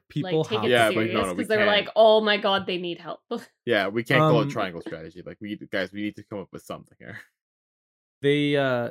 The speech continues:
Speaker 1: they made the comp-, the studio that made that made another game called Octopath Traveler. Uh, I don't know if you've heard of this one, Marissa. I think you'd really like it. It's basically an R P G, and there's eight main characters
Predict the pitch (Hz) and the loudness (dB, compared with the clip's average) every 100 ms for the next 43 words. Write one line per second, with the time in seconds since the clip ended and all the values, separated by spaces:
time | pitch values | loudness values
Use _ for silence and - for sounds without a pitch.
0 | 127 143 143 139 156 156 135 147 143 135 | -2 2 2 2 0 0 -2 -2 -2 -4
1 | - 147 170 165 127 117 120 113 120 113 | -4 0 0 0 -2 -4 -4 -4 -4 -4
2 | 107 110 113 120 - 110 107 - 107 - | -6 -6 -6 -6 -6 -8 -8 -8 -10 -8
3 | 117 127 123 - - 127 143 165 185 _ | -6 -4 -6 -6 -6 -4 -4 -6 -8 _
4 | _ _ _ - 120 113 - 127 131 123 | _ _ _ -6 -6 -4 -4 -2 -2 -4
5 | 135 123 113 104 107 120 120 120 117 113 | -8 -6 -8 -8 -10 -6 -6 -6 -8 -8
6 | 113 120 110 110 110 110 110 127 139 _ | -8 -8 -8 -8 -8 -10 -8 -6 -6 _
7 | _ _ _ - 139 - 143 139 151 156 | _ _ _ -6 -4 -2 0 0 0 0
8 | 160 156 135 135 139 110 117 127 131 117 | 2 2 2 -2 -4 -4 -4 -4 -4 -4
9 | 113 113 107 - 117 113 120 110 110 101 | -4 -4 -6 -6 -6 -4 -6 -6 -8 -6
10 | 127 139 139 131 - | -4 -2 -4 -8 -14